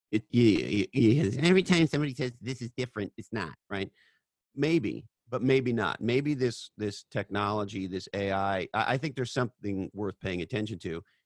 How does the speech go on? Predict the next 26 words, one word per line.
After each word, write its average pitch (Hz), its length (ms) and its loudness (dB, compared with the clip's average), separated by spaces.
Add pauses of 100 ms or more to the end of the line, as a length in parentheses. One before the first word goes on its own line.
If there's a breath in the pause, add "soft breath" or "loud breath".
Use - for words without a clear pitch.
(120)
And 127 80 2
on 127 160 2
a 117 40 -2
side 147 360 0
note, 92 280 -4
by 95 320 -2
the 87 80 -6
way, 80 300 -4 (380)
y-, 107 100 -6 (220)
y-, 110 180 -4
I, 113 160 0
we 127 140 -4
discovered 131 640 0
an 92 200 -2
airline 104 540 0
trick - 320 -2
recently 92 500 -2
for - 140 -6
screwing 95 420 0
consumers. 82 500 -2
You 85 120 -2
ready 98 180 2
for 104 140 2
this? 107 280 2
Swiss - 400 4
Air. 78 340 4